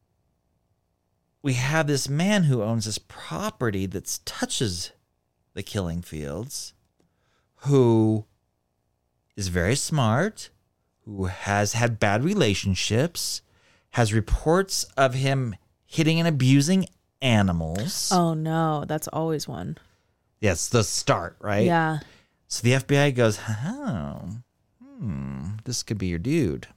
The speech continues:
Speaker 2: Yeah.
Speaker 1: So a man by the name of Robert William Abel,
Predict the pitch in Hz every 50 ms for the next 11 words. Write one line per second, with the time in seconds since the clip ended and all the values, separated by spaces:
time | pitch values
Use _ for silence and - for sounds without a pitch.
0 | _ _ _ _ - 147 143 139 151 160 160 _ _ _ _ _ _ _ _ _
1 | _ _ _ _ _ _ _ _ _ _ _ _ _ _ _ _ _ _ _ _
2 | _ - - - _ _ _ _ _ _ _ _ _ _ _ _ _ _ _ _
3 | _ _ _ _ _ _ _ _ _ _ _ _ _ - - - 151 143 151 165
4 | 185 196 196 180 160 131 - 123 127 123 127 127 123 120 120 107 98 92 92 92
5 | 98 98 107 120 147 139 - 113 117 120 120 120 120 120 117 - _ _ _ _
6 | 113 123 120 110 92 76 67 69 85 120 160